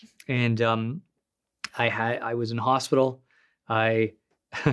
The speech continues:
it's a funny story. I was in hospital and I was really, really sick. And I remember they had a little bed on the side beside where my wife was getting ready to go into labor, and I was feeling terrible. And the nurse came in and she's like,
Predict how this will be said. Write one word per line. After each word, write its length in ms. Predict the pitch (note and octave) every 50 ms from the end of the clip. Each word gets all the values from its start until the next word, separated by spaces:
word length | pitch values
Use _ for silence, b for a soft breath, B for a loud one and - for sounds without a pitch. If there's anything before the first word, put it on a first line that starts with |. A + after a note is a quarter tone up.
| B B B B B B B B B B B B B B B B B B
it's 120 | - -
a 80 | - D3+
funny 260 | - - C3 C3 C#3
story. 360 | C3+ - - C3+ B2+ B2 B2
I 40 | A#2+
was 120 | B2 B2 B2+
in 60 | D3
hospital 360 | C3+ C3 A#2+ A#2 A2+ - B2+
and 60 | A#2+
I 40 | A#2+ A#2+
was 220 | A#2 A2+ - - - A#2+ A2+ A2
really, 340 | A2 A#2+ B2 B2 A#2+ A#2 A2+
really 220 | A2 A2+ A2 A2 G#2+
sick. 400 | - - - A2 A2 - - b b b b b b b b _
And 340 | - B2 A#2+ A#2 A2+ A2+ A#2 b b b b -
I 80 | A#2+
remember 240 | A#2+ B2+ B2+ B2+ B2+
they 60 | A#2+
had 160 | G#2+ G#2+ B2
a 40 | A#2
little 300 | A#2 A2+ A2+ A2 A2 A2 - _
bed 200 | - B2 A#2+ A#2
on 80 | A#2+ A#2
the 60 | A2+
side 300 | - - A#2+ A2 A2 A2
beside 460 | A2+ A2+ - - A#2 A2 A2 A#2 F3 - _ _
where 360 | - - F#3+ E3+ D#3+ C#3 B2+ A#2+
my 160 | A#2 A2+ A2
wife 320 | A2 A2 A2 A2 - -
was 380 | - A2 G#2+ - - - - - _ _ _ -
getting 200 | - A#2+ A#2+ A#2+
ready 140 | A#2 A2+ G#2+
to 180 | A2+ A2 G#2+
go 180 | G#2 - - A2+
into 120 | A2 A2
labor, 360 | G#2+ G#2+ A2 A2+ A2 A#2+ A2+
and 100 | A2+ G#2+
I 40 | A2
was 120 | A2+ G#2+ -
feeling 260 | - - A#2 A2+ A2
terrible. 520 | - - - - B2+ B2 A#2+ A#2+ A#2 A2+ B B B B B B B B -
And 100 | C3 B2
the 40 | B2+
nurse 200 | B2+ C3 B2+ -
came 220 | - - C3+ B2
in 80 | B2 B2+
and 80 | B2+ A#2+
she's 120 | - -
like, 160 | C3 - B